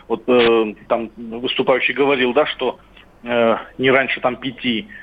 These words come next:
э, то есть не позже пяти заканчивается школа. У нас на самом деле по факту три смены, хотя называют первая, первая смещённая и вторая смена.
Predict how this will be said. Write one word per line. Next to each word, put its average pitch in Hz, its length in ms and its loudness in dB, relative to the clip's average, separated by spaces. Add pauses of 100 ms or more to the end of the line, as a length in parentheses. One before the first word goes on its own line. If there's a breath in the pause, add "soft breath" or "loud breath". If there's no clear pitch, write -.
(440 loud breath)
э, 101 800 4
то 120 60 4
есть - 160 -2
не 139 160 2
позже 120 340 0
пяти 131 340 -4
заканчивается 107 580 -2
школа. - 480 -2 (100)
У 143 80 -2
нас 185 200 2
на 196 160 0
самом 196 260 2
деле 170 340 2 (1300 loud breath)
по 151 120 4
факту - 720 2
три 196 300 4
смены, 127 340 2
хотя 127 280 0
называют 135 600 2 (380 loud breath)
первая, 196 460 4
первая 131 440 4
смещённая 196 600 2
и 147 160 -2
вторая 127 520 0
смена. 113 380 -8